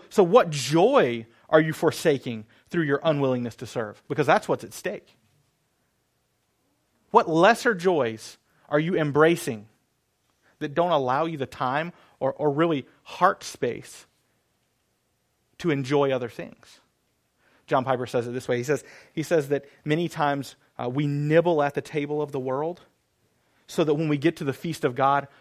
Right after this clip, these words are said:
we're so full that we just don't have any space. And many times joy is like this. We fill ourselves up on lesser joys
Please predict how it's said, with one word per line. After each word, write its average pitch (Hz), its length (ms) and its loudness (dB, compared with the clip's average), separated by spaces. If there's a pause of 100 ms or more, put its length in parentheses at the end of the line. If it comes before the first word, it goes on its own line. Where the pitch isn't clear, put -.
we're 147 100 -2
so 185 300 -4
full 165 680 -2 (320)
that 143 80 -8
we 143 80 -4
just 151 120 -10
don't 143 160 -2
have 131 200 -6
any 120 100 -8
space. 131 340 -6
And 139 80 -4
many 226 180 -4
times 165 280 -4
joy 143 320 -2
is 123 100 -4
like 123 180 -2
this. - 140 -12 (220)
We 151 80 -2
fill 214 240 2
ourselves 180 420 0
up 160 140 2
on 143 160 0
lesser 156 320 2
joys 131 640 -4